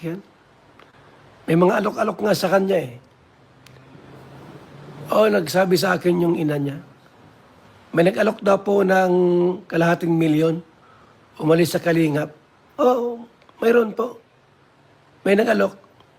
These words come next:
sabi nung ina. Pinakita nga sa akin yung, ano, yung kung sino yung nag-alok.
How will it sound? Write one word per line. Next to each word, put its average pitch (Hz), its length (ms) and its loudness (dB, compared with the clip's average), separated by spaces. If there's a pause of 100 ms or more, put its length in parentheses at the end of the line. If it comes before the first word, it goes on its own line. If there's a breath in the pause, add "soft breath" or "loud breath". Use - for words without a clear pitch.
(140)
sabi 165 240 0
nung 185 160 0
ina. 156 240 -4 (1800)
Pinakita 277 400 2
nga 262 80 6
sa 240 220 2
akin 233 160 -2
yung, 220 200 4 (360)
ano, 247 420 -4 (3000 loud breath)
yung 190 500 2
kung 180 120 -4
sino 190 260 2
yung 190 80 2
nag-alok. 185 320 -2